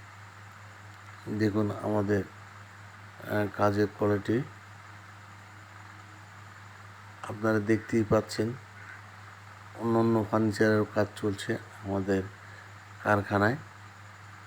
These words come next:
আমরা খুবই অল্প দামে প্রত্যেকটা ফার্নিচার দিচ্ছি ভিউয়ার্স এবং কাস্টমার রুচি অনুযায়ী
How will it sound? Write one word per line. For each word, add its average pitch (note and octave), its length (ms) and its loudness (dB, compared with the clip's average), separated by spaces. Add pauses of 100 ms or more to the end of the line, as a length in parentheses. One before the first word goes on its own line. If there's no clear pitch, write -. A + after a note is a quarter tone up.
(360)
আমরা A2+ 320 6 (120)
খুবই D3 340 8 (180)
অল্প C3 360 4
দামে A#2 300 8
প্রত্যেকটা D#3 600 4
ফার্নিচার G#2+ 540 4 (760)
দিচ্ছি A2 340 2
ভিউয়ার্স G#2+ 400 6 (1000)
এবং G#2 380 2 (400)
কাস্টমার A2+ 500 4
রুচি A2+ 340 2
অনুযায়ী A2 480 4